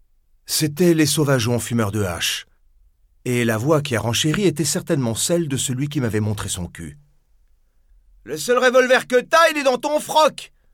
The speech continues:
Et je parie qu'il a le canon mou ! » Encore des rires, suivis par un sifflement métallique aigu. « Enfoiré ! Vous m'avez cassé un rayon ! »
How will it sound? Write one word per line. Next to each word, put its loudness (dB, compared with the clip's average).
Et 0
je 2
parie 4
qu'il 0
a 6
le 2
canon 4
mou ! » 4
Encore -8
des -8
rires, -12
suivis -4
par -2
un -2
sifflement -2
métallique -6
aigu. « -10
Enfoiré ! 2
Vous -8
m'avez 2
cassé 0
un 2
rayon ! » 0